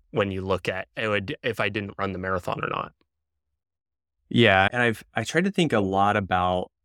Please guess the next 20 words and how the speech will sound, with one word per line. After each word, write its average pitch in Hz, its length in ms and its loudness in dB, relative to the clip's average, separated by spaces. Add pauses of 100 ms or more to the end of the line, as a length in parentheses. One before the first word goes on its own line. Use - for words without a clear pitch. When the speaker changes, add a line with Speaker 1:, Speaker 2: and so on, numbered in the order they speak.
Speaker 2:
if 107 100 -2
you 113 240 4
almost 120 280 2
view 107 180 6
yourself 98 680 0
as, 104 180 -6
like, 92 140 -2
a 92 60 -6
product, 85 720 -6
like, 95 220 0
what 110 340 2
capabilities 101 920 2
and 92 200 -6
features 90 560 0
do 98 140 0
I 92 80 4
wanna 95 200 0
build 92 320 2
into 90 420 -6
Joel? 85 540 -6